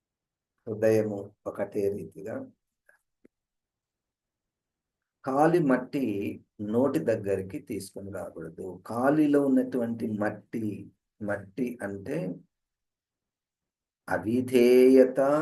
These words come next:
పాపము, తీర్పు, వేషము. వేషము.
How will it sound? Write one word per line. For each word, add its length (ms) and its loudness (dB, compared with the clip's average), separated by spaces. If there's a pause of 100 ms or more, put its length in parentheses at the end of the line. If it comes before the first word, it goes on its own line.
(720)
పాపము, 1300 0 (680)
తీర్పు, 1200 4 (280)
వేషము. 1400 2 (2500)
వేషము. 920 4